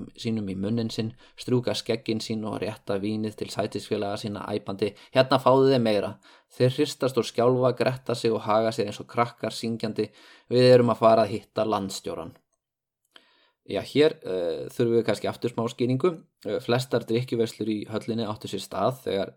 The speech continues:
ríkisstjórinn Fujiwara no Michitaka eða arftagjans Fujiwara no Michinaga, eh, eitt af hlutverkum þeirra var að kveðja nýskipaða landstjóra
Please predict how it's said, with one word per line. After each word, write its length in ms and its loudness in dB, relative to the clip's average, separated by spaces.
ríkisstjórinn 640 -4
Fujiwara 640 -2
no 160 -2
Michitaka 720 -2
eða 240 -2
arftagjans 600 -4
Fujiwara 500 -8
no 220 -8
Michinaga, 640 -6
eh, 480 -4
eitt 240 0
af 80 -2
hlutverkum 400 -2
þeirra 260 0
var 380 2
að 300 -4
kveðja 480 -2
nýskipaða 800 -6
landstjóra 400 0